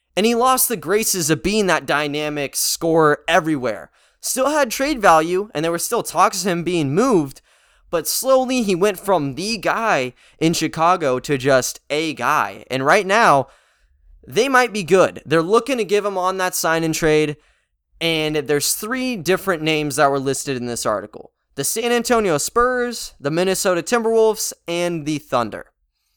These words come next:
He's a twenty-four-year-old forward right now. He's seven feet, so he can actually move up to the five. I will say, though, this is a kind of center that Moses Brown could kind of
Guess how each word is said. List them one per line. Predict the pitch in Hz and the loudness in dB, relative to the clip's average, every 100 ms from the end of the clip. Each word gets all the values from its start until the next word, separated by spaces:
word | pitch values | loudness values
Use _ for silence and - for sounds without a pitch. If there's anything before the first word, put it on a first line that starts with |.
| _ _ _ | _ _ _
He's | 233 226 | -2 -2
a | 254 | 0
twenty-four-year-old | - 311 320 - 254 240 226 202 170 | 2 2 2 2 0 2 2 2 0
forward | - 160 151 123 104 | -4 -4 -2 -2 -4
right | 104 | -6
now. | 104 95 | -6 -10
He's | 104 - | -10 -8
seven | - 220 226 | -2 -2 -2
feet, | 202 - 202 202 _ _ _ | -6 -10 -10 -10 _ _ _
so | - 165 | -8 -4
he | 226 | -4
can | 277 | -2
actually | 254 247 226 | -2 -2 -4
move | 185 190 | -2 0
up | 185 175 | 0 -2
to | 170 | -4
the | 139 | -6
five. | - 135 127 143 165 160 _ _ _ _ - | -2 2 4 4 2 -6 _ _ _ _ -2
I | 165 | -2
will | 185 269 294 | 0 0 0
say, | - 214 214 | 2 4 4
though, | 202 160 113 104 - _ | 4 2 2 -2 -12 _
this | 139 240 - | -8 -4 -4
is | 302 | -4
a | 330 | -6
kind | 277 254 247 | -4 0 0
of | - | 0
center | - 202 208 | 0 2 2
that | 180 143 | 0 0
Moses | 156 196 175 170 | 0 0 -2 -8
Brown | - 160 165 160 | -4 0 0 0
could | 165 143 - _ _ _ _ | -2 -4 -6 _ _ _ _
kind | 214 262 285 | 0 2 4
of | 190 | 2